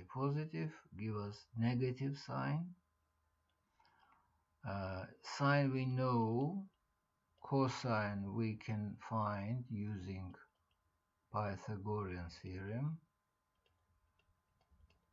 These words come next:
So, s-, so this is cosine squared plus sine, n-, uh, n-, cosine squared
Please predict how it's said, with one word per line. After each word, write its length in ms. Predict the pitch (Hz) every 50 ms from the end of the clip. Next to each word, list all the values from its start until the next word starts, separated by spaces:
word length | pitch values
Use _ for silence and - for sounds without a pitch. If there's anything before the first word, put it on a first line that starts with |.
| _ _ _ _ _ _ _ _ _ _ _ _ _ _ _ _ _ _ _ _ _ _ _ _ _ _ _ _ _ _ _ _ - - -
So, 260 | - 107 - - -
s-, 140 | - - - - _ _ _ _ - - - - -
so 60 | - 98 98 104 104
this 220 | 101 98 - -
is 160 | 95 98 - - - - - _ _ _ _ _ _ _ _ _ _ -
cosine 500 | - 113 113 113 - - 107 104 98 95
squared 320 | - - 101 98 98 95 -
plus 180 | 95 95 90 - -
sine, 240 | - 104 98 95 95 - - - 135
n-, 140 | 135 135 - - _ _ - - -
uh, 500 | 135 135 123 123 131 135 135 139 143 131
n-, 100 | 135 - - - - 185 156 123 -
cosine 580 | - 139 135 131 123 - - 117 117 113 107
squared 520 | 101 - - - 110 104 101 98 90 80